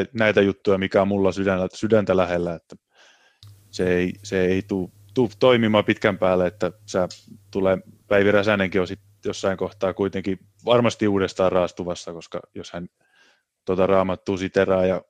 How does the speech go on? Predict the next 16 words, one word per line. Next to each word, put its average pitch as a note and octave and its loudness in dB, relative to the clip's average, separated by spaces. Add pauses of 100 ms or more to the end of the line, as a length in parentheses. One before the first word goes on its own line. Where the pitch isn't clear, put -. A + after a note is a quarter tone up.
(340)
ko-, F2 -10 (100)
kuitenkin, G2+ 0 (840)
jos, G2+ -2
jos A#2+ 4
Toiviaista A2 6
ei A2+ 6
niinku G#2+ 0 (580)
nämä G#2+ 2
muut, A2+ 2 (140)
muut C#3 2
oikeusasteet A#2 2
esimerkiksi G#2+ 0
tässä A2 0
keississä G2 -2
tuu A#2 0
niinku G2+ -4